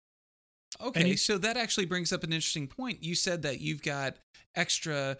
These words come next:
Speaker 1: cables and you've got
Speaker 2: Mm-hmm.
Speaker 1: extra tuners and
Speaker 2: Yep.
Speaker 1: you've got extra one spots and all
Speaker 2: Yep.
Speaker 1: these things. How do you make sure you get it back at the end? Do you have a special marking for these
Speaker 2: Yeah.
Speaker 1: things?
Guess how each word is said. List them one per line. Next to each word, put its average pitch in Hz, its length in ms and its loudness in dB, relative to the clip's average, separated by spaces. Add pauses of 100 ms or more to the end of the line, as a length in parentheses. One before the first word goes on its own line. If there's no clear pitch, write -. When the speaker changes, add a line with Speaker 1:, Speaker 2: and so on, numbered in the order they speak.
(360)
Speaker 1:
cables 185 580 4
and 147 140 2
you've 135 140 -2
got 131 180 2
Speaker 2:
Mm-hmm. 143 100 -2
Speaker 1:
extra 143 320 -2
tuners 208 800 2
and 143 120 2
Speaker 2:
Yep. 143 100 4
Speaker 1:
you've 135 120 -2
got 131 380 2 (160)
extra 156 340 0
one 151 320 0
spots 165 640 2
and 147 160 0
all 156 220 0
Speaker 2:
Yep. 185 60 -2 (100)
Speaker 1:
these - 140 4
things. 175 480 0 (420)
How 226 160 0
do 254 80 -2
you 262 100 0
make 196 200 0
sure - 180 0
you 170 160 0
get 165 180 0
it - 140 -6
back 151 240 -2
at 135 140 -4
the 127 200 -4
end? 147 280 -2
Do 143 80 -2
you 139 80 0
have 143 180 -2
a 143 60 -2
special 156 360 2
marking 139 680 -4 (320)
for - 80 -8
these 135 180 0
Speaker 2:
Yeah. 131 160 0
Speaker 1:
things? 107 240 -6